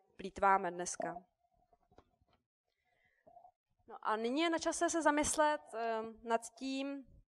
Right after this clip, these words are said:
zda to, co platilo dříve, může vůbec ospravedlnit to, co je dneska, protože takový nejčastější argument, že prostě člověk lovil, tak to dneska je taky v pohodě.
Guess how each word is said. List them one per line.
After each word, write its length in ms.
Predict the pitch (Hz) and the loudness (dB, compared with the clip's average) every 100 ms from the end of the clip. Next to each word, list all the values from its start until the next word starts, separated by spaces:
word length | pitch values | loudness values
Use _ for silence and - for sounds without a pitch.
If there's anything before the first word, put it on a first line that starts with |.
| _ _ _ - _ - | _ _ _ -20 _ -8
zda 220 | 202 269 | 2 2
to, 240 | - 320 | 4 -2
co 200 | 302 330 | 0 0
platilo 400 | 311 262 294 302 | 4 4 4 0
dříve, 680 | 240 240 240 254 254 247 262 - - _ _ _ | 0 -4 2 8 8 8 4 -4 -20 _ _ _
může 380 | 233 262 294 330 | -4 0 2 0
vůbec 280 | 285 269 311 | 2 4 4
ospravedlnit 540 | - - 277 277 311 320 - - | 2 0 2 2 2 -4 -6 0
to, 160 | 262 | 2
co 220 | 277 - | 2 0
je 240 | 269 262 240 | 0 0 -2
dneska, 520 | 214 214 - - 185 | -6 -4 -4 -4 -4
protože 320 | - - 220 226 | -6 -6 -4 -4
takový 240 | 240 247 | -4 -6
nejčastější 540 | 233 254 247 247 262 | -6 -6 -6 -8 -4
argument, 480 | 208 202 220 202 180 | -2 -2 -4 -6 -8
že 60 | 190 | -12
prostě 500 | 190 - 208 208 202 | -14 -12 -6 -4 -4
člověk 400 | - 196 214 208 | -6 -8 -8 -8
lovil, 320 | 196 196 208 | -6 -4 -4
tak 240 | 202 196 - _ - | -4 -10 -12 _ -10
to 80 | 208 | -10
dneska 340 | 196 196 - | -12 -12 -6
je 80 | 220 | -6
taky 200 | - 214 | -6 -12
v 40 | - | -8
pohodě. 440 | 190 196 190 175 | -4 -2 -2 -6